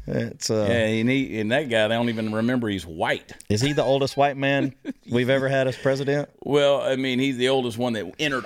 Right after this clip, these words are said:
Speaker 2: office at
Speaker 1: Oh,
Speaker 2: that age.
Speaker 1: okay.
Speaker 2: So, anyway. Uh, I got some fun stuff to get into. Don't forget, folks, the whole world is racist. Uh, but in the meantime, Tac Pack is the premier monthly subscription box for military tactical prepper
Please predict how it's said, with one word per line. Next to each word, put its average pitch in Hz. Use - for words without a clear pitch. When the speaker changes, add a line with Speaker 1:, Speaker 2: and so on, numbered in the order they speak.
Speaker 2:
office 127
at 104
Speaker 1:
Oh, 101
Speaker 2:
that 78
age. 76
Speaker 1:
okay. 95
Speaker 2:
So, 78
anyway. 80
Uh, -
I 175
got 190
some 156
fun 202
stuff 208
to 160
get 180
into. 165
Don't 185
forget, 202
folks, 156
the 123
whole 156
world 147
is 107
racist. 101
Uh, 135
but 247
in 370
the 359
meantime, 180
Tac -
Pack 147
is 131
the -
premier 135
monthly 120
subscription 104
box 104
for 90
military 123
tactical 110
prepper 117